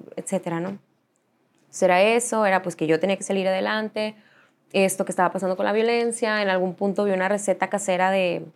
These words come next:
de spray pimienta. Entonces, me acordé, ah, y en el salón yo tenía unos envases que vendía, eran perfumeros, entonces yo vendía perfumes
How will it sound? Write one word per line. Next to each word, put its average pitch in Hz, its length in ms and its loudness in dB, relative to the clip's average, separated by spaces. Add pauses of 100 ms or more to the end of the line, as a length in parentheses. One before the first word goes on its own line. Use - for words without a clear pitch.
(760)
de 165 520 0
spray 190 240 -2
pimienta. 190 420 -2 (760)
Entonces, 190 720 0
me 202 100 0
acordé, 262 500 2 (240)
ah, 262 180 4
y 226 200 4
en 220 80 4
el 233 100 4
salón 262 420 4
yo 202 180 -2
tenía 214 300 2
unos 202 200 0
envases 202 600 0
que 196 200 0
vendía, 180 520 0 (100)
eran 196 160 -2
perfumeros, 226 500 2 (200)
entonces - 200 -8
yo 196 140 2
vendía 180 220 4
perfumes 214 500 0